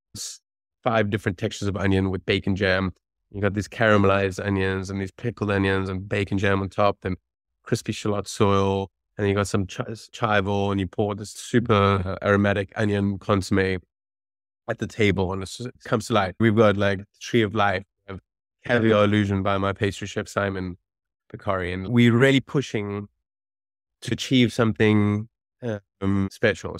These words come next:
We know that the space is unique. Our hospitality is like, we want people to come and have an amazing time, and then we want to find ways to elevate it. Just don't force anyone, anything down anyone's throat.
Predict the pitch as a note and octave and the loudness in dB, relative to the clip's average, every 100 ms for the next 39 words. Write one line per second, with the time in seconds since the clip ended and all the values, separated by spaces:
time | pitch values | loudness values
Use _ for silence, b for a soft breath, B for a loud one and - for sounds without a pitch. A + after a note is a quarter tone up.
0 | - A#2 A2+ A2+ A#2 A2+ - G#2 - G2+ | -6 2 4 6 6 4 -2 -8 -6 -6
1 | G2 G2 - F#2+ F#2 F#2 _ _ _ - | -6 -10 -8 -8 -8 -10 _ _ _ -6
2 | G#2+ G#2+ A#2 G#2+ A#2 - G#2 G2 - F#2+ | -2 0 0 -2 -6 -4 -4 -4 -2 -2
3 | F#2 G2 F#2 E2+ _ _ _ - G#2+ A#2 | -2 -2 -2 -4 _ _ _ 2 6 8
4 | A2 - A#2 A2+ - - B2 A#2 - G#2+ | 6 2 0 -2 -6 -2 0 2 0 -6
5 | G2+ G#2+ G#2 F#2+ G#2 A2+ G#2+ G2+ - F#2+ | -4 -4 -2 2 4 4 4 0 -2 -2
6 | F#2+ F#2+ - G2+ G2+ G#2 G#2 G2 - G#2 | -2 -4 -2 0 2 2 2 0 2 2
7 | G2 G2+ G2 - - G2 F2+ F#2+ F#2 - | 2 2 0 -2 -6 -8 -8 -10 -14 -16
8 | _ _ _ _ - F#2 A#2 B2+ - C3+ | _ _ _ _ -10 2 6 6 4 0
9 | A#2+ B2 A2 G#2 G2 G2 G2 _ _ _ | 2 2 2 0 0 -2 -6 _ _ _
10 | - A2 A2 A2+ G#2+ G#2 G#2 G#2 G#2 G2 | -4 -2 0 2 4 4 4 2 -2 -4
11 | - G2+ F#2+ F#2+ | -8 -8 -6 -8